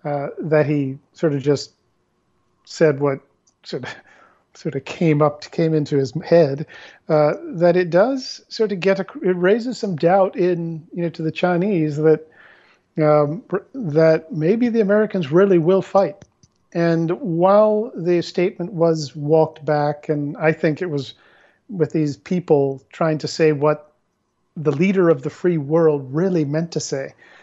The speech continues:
uh, that waters it down. But it does sort of keep that, uh,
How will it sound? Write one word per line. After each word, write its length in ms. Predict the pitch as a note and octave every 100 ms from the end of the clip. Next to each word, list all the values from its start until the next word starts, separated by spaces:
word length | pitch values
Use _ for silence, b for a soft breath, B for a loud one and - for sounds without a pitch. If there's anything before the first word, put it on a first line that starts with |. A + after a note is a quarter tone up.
| b b -
uh, 280 | D3+ D3 F#3+
that 160 | E3+
waters 440 | F#3 E3+ F3 E3+ C#3+
it 120 | D#3+
down. 580 | D#3 E3+ C#3+ C3+ F3+ D4+ -
But 420 | E3+ F#3 F#3 _
it 240 | - F3+ F3+
does 640 | F#3+ A#3+ B3+ A3 - - -
sort 180 | G#3
of 100 | F#3
keep 380 | - - A3+ -
that, 400 | F#3+ F3 D#3+ -
uh, 140 | E3+